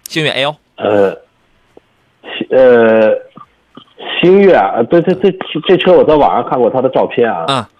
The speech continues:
Speaker 2: 就是
Speaker 1: 说说。
Speaker 2: 我觉得比过去的这个还是确实看的要稍微大气一些，因为它的中网可能做了一些微调，
Speaker 1: 直瀑。
Speaker 2: 大灯的这个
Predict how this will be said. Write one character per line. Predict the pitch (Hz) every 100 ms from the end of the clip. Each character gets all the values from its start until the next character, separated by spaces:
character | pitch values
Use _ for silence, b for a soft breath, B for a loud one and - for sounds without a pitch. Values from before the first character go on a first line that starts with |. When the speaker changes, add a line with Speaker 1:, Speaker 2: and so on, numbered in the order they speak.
| _ -
Speaker 2:
就 |
是 | 110 113 101 95
Speaker 1:
说 | 90 113
说。 | 107 87
Speaker 2:
我 | 113
觉 | 160
得 |
比 | 175 113
过 | 104 190 160
去 | - 190
的 | 120
这 | 104 123
个 | 95 87
还 | 95
是 | 92 107
确 | - 104
实 | 98
看 | - 107
的 | 90 85 82
要 | 95 98 85 78 - -
稍 | 113
微 | 110
大 | 117 -
气 | -
一 | 78
些， | 87
因 | 95 113
为 |
它 | -
的 | 120
中 | 120 151
网 | 131 85
可 | -
能 | 80 87
做 | - 107
了 | 90
一 |
些 | 82 101
微 | 110 107
调， | - 78 85 -
Speaker 1:
直 | 127
瀑。 | -
Speaker 2:
大 | 117 92
灯 | 117 117
的 | 92
这 | 95
个 | 82 -